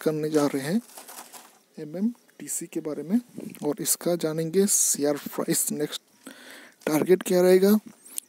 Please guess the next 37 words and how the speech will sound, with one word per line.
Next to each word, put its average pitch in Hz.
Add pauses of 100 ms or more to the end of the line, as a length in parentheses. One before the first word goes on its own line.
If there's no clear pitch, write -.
(100)
Technical 165
analysis 156
करेंगे। 180
मैं 170
ज़ीरोधा 151
के 156
chart 147
पे 156
भी 165
अभी 156
हूँ 180 (600)
और 151
इसका 147
next 151
target 156
क्या 165
रहेगा 165 (340)
और 143
इसका 147 (100)
क्या 156 (1600)
sale 170
हुआ 175
है 180
आज 170
के -
दिन, 196 (720)
ठीक 185
है, 170
एनएससी 147
के 156
साइड 147
पे, 165 (640)
बीएससी 147
के 160
side 156
पे। 180 (140)
और 139